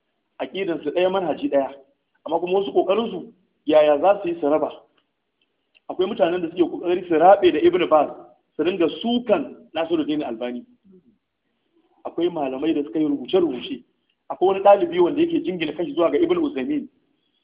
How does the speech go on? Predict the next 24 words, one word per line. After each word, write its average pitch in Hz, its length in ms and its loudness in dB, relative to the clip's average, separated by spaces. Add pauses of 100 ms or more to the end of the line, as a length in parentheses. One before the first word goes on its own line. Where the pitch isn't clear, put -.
(360)
Ya 160 160 0
yi 175 60 2
wani 180 200 0
rubutu 160 420 -4
ya 175 100 6
jingina 160 380 -2
Nasiruddin 165 560 0
Albani 151 300 -2
zuwa 160 180 4
ga 147 80 0
irja'i. 143 500 0 (1160)
Har 160 140 -2
yana 170 300 4
duka 175 180 -6
kirji, 139 280 -6
shi 170 120 -10
ɗalibin 170 360 2
Usaimin 135 400 -6
ne. 113 100 -10 (880)
Aka 185 180 -2
tambayi 151 300 0
Al-Allama 160 500 4
Ibn 175 160 2
Usaimin, 143 540 -2